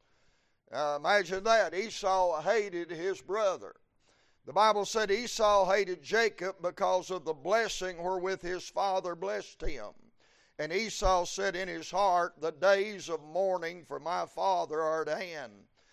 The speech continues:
Then will I slay my brother Jacob." So he's sworn that he's going to kill his brother Jacob. So this is a time of peril in the life of Jacob.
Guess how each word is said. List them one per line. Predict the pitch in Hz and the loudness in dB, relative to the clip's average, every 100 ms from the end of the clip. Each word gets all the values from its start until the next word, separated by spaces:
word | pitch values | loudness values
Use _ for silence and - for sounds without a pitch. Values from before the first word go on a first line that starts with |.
| _ _ _ | _ _ _
Then | 151 214 220 180 175 | 0 2 2 0 -2
will | 160 165 | -2 0
I | 170 175 | 2 2
slay | - - 185 180 | 0 -2 0 0
my | 165 165 | -2 -4
brother | 156 165 170 151 | -2 0 -2 -2
Jacob." | 131 147 185 175 - - _ _ _ _ _ | -10 2 2 2 -8 -20 _ _ _ _ _
So | - 220 208 170 | -4 2 4 4
he's | 160 160 220 | -2 -4 -4
sworn | - - 196 240 202 185 202 | -6 -2 4 4 4 0 -2
that | 185 | -8
he's | 180 - | -8 -6
going | 180 190 | -6 -6
to | |
kill | 175 - 247 208 180 185 | -10 -6 -4 -2 0 -2
his | 175 175 185 - | -2 -2 -2 -6
brother | 175 226 196 165 180 170 _ _ _ _ | 0 2 2 0 -4 -6 _ _ _ _
Jacob. | 104 226 - 127 - - _ _ _ _ - | -4 -4 -4 -10 -14 -16 _ _ _ _ 0
So | 247 226 | 4 6
this | 247 233 226 | 6 2 0
is | 214 214 | -4 4
a | 202 196 185 | 6 6 0
time | 196 226 226 214 | 0 2 2 0
of | 190 - | -6 -6
peril | - 254 214 156 156 | 0 2 2 -2 -4
in | 165 | -6
the | 160 165 | -4 -4
life | 170 185 165 - | 2 2 2 -4
of | 151 | -16
Jacob. | - 196 190 - 120 | -4 0 0 -2 -14